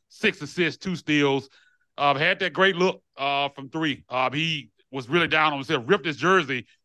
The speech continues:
a la Darko Milicic back in the day, uh, after he missed that shot. But he had nothing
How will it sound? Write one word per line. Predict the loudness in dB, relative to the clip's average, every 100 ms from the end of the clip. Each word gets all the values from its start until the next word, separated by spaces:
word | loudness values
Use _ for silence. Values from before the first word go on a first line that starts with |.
| _
a | 0
la | 2 2
Darko | 4 2 4 0
Milicic | 0 -4 -6 -2
back | 0 0
in | -2
the | -2
day, | 0 0 -2 _ _ _ _
uh, | -2 0
after | 2 0 0
he | -4 -4
missed | -4 -4
that | -6 0
shot. | 2 2 2
But | -2
he | 2
had | 2 2
nothing | 0 0 0 -4 -6